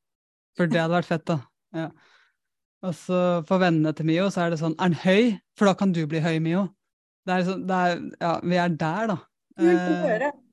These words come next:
Speaker 2: Og det er
Speaker 1: ja.
Speaker 2: så kult å høre at de faktisk prater så naturlig om det. Det er jo akkurat det her, eh, kommende, eh, eller de, mange av de parene jeg sitter og prater med, trenger å høre. Det er så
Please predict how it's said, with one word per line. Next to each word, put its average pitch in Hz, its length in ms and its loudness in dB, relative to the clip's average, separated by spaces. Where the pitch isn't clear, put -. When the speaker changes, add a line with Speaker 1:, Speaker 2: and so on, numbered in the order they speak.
Speaker 2:
Og 302 180 2
det 226 80 4
er 180 60 0
Speaker 1:
ja. 175 100 0
Speaker 2:
så 311 160 0
kult 285 560 -4
å 285 160 -2
høre 220 320 -2
at 233 180 -8
de 254 160 -2
faktisk - 540 -10
prater 226 440 -2
så 180 360 0
naturlig 180 560 -4
om 175 160 -2
det. 311 80 2
Det 247 80 6
er 254 80 4
jo 254 120 -2
akkurat 240 480 -2
det 214 140 -2
her, 202 440 -4
eh, 202 340 -2
kommende, 185 640 0
eh, 190 320 0
eller 208 260 -2
de, 196 220 -6
mange 220 260 2
av 190 80 0
de 190 60 -2
parene 180 340 -2
jeg 175 140 -4
sitter 185 180 -6
og - 60 -16
prater 175 240 -4
med, 190 100 -8
trenger 170 680 -2
å 220 80 0
høre. 175 240 -2
Det - 180 -14
er 214 80 -6
så 202 60 -12